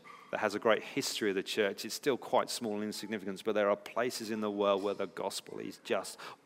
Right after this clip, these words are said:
blowing up, where hundreds, thousands are coming to know Jesus for themselves. And so what is small can grow and grow and grow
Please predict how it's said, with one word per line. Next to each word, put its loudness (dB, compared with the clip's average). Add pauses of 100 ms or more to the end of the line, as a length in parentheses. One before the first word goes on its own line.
(120)
blowing 6
up, -2 (720)
where -6
hundreds, -2
thousands -2 (240)
are -10
coming -4
to -6
know -4
Jesus -8
for -6
themselves. -4
And -6
so 6
what 8 (240)
is 2
small 6 (640)
can 4
grow 12
and -2
grow 6
and -4
grow 4